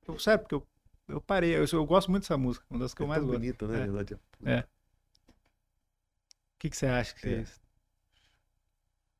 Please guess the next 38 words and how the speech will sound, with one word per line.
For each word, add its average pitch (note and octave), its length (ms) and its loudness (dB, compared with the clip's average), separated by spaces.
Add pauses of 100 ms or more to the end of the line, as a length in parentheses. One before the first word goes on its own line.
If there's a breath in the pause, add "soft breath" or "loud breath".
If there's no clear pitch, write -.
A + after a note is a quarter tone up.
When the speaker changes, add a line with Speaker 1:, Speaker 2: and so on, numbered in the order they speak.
Speaker 1:
você - 120 -2
quis B2 280 -2
dizer A#2+ 360 0
com A#2+ 200 -2
essa A#2+ 220 -4
frase, A2+ 400 -6
assim? B2+ 220 -10 (160)
Speaker 2:
A B2 60 -6
verdade A2+ 460 -4
é - 40 -14 (280)
puta. - 400 -18 (880 soft breath)
É. G2+ 220 -2 (640 loud breath)
Você E4 200 0
sabe C4 280 -4
que G#3 120 0
no F3 100 0
fundo, E3+ 380 -8
no G#2 100 -6
fundo, - 340 -10
quando C3 160 -6
eu A#2 40 -6
falo B2 200 -6
a A#2 40 -6
verdade G#2 340 -4
é F#2+ 40 -4
puta, D3 460 -4
eu - 140 -6
tô - 180 -10
retomando A2+ 640 -8
esse - 160 -14
pensamento G2+ 480 -6
que - 60 -8
eu - 20 -4
acabei F#2 240 -6
de - 60 -16
falar F#2 240 -6
pra - 120 -14
você, - 400 -6